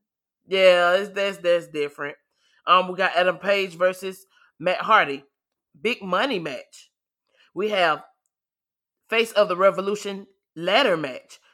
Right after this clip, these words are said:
Cody Rhodes versus Scorpio Sky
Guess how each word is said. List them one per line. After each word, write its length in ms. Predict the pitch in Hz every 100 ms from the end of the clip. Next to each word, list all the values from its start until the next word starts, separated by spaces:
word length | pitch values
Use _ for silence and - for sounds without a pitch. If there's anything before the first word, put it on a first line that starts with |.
| _
Cody 360 | 269 302 294
Rhodes 600 | 254 185 165 160 160 - _ _ 180
versus 380 | 208 208 160
Scorpio 580 | - 180 196 202 202 208
Sky 580 | 214 - 160 143 147 156